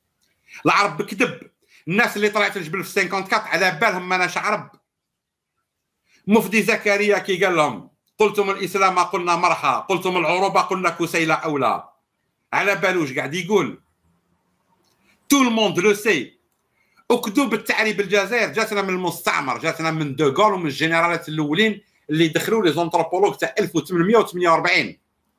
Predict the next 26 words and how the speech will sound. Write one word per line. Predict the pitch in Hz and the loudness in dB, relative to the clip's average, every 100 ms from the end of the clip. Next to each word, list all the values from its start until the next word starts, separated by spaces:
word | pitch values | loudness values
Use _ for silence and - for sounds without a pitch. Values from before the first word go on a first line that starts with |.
| _ _ _ _ _ _ _ 117 | _ _ _ _ _ _ _ 2
اللي | 156 | 2
عملوا | 156 160 151 | 2 2 2
دراسه | 143 151 151 220 | 2 2 2 2
وقالوا | 165 156 156 | 2 2 0
له: | 165 | 0
"الكينا، | 127 151 160 180 | 0 2 4 4
لا | 170 143 | 2 -2
جنرال | 139 135 135 160 165 | -2 -2 2 2 0
نسيت | - 127 | -6 -10
اسمه، | - 165 214 - _ _ - | -2 -2 -2 -6 _ _ -2
اي | 208 196 | 0 2
مؤرخ | 202 180 170 143 | 0 0 0 0
على | 131 120 | 0 0
كل | 113 101 | -2 -2
حال". | 101 180 - _ _ _ _ _ - | 0 -2 -4 _ _ _ _ _ -4
قال | 180 196 | 0 0
لهم: | 190 | -2
"الكينا | 156 170 208 233 226 - _ _ - - - _ _ _ - 104 | -2 -2 2 2 2 -2 _ _ -10 -10 -10 _ _ _ -20 0
دو | 170 | 2
ز-، | 180 | 4
الكينا | 196 143 143 196 165 | 0 -4 -4 0 0
دي | 175 165 | 0 0
جون، | 156 120 - | -2 -4 -4
دي | 147 160 | 0 2
بربر، | 170 139 139 110 - 104 | 2 0 -2 -2 -6 -8
enfin، | 120 120 | -4 -4